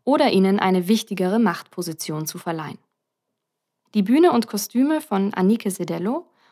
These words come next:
und das Licht von Sophie Thyssen spielen mit dem Motiv des Wassers und begeben sich in die Welt dieses florierenden Badeortes.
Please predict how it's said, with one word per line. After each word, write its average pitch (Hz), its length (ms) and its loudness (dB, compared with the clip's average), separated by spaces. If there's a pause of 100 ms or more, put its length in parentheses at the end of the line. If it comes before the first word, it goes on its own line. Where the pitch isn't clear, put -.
und 226 240 -2
das 220 180 -2
Licht 285 240 -4
von 226 180 0
Sophie 208 340 -6
Thyssen 285 420 -6 (260)
spielen 294 420 0
mit 247 140 2
dem 220 100 4
Motiv 214 420 0
des 208 240 -6
Wassers 185 460 -6
und 190 240 -6
begeben 214 380 2
sich 208 340 -4
in 190 80 0
die 175 160 -4
Welt 190 320 0 (260)
dieses 233 280 -2
florierenden 196 760 0
Badeortes. 170 880 -10